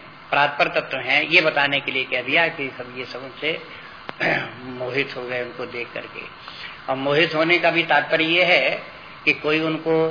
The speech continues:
अपना मानसिक विकार उत्पन्न नहीं हुआ, कोई ऐसी बात नहीं कि उनका कोई स्वार्थ बुद्धि उनकी उत्पत्ति हुई हो। मोहे के माने केवल ये है उनको देखते हुए सारी देश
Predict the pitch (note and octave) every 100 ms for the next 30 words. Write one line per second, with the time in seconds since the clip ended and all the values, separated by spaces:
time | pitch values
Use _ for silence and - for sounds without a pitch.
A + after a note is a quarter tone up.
0 | E3 - - - C#3 D3 D3+ D3 C#3+ B2+
1 | C#3 C3 D#3+ C#3 C3+ C#3 E3 F#3 D#3 C#3+
2 | D#3+ F#3+ C#3 B2+ E3+ - - - - C#3+
3 | C#3 C3+ E3 D3+ C#3+ C#3 C#3 D3+ D3 C#3+
4 | C#3 C#3+ - C#3+ D#3 D3 C#3+ D3 C#3+ C#3+
5 | C3+ - C3 B2 B2+ B2 B2+ D#3 F3+ -
6 | - - - - C#3 C#3+ D3+ C#3+ C3+ C#3+
7 | C#3 C3+ C#3 C#3+ D#3 E3+ C#3 C#3+ C3+ C3
8 | - C3+ B2+ D3 E3+ C#3 C3 C#3 C3 B2+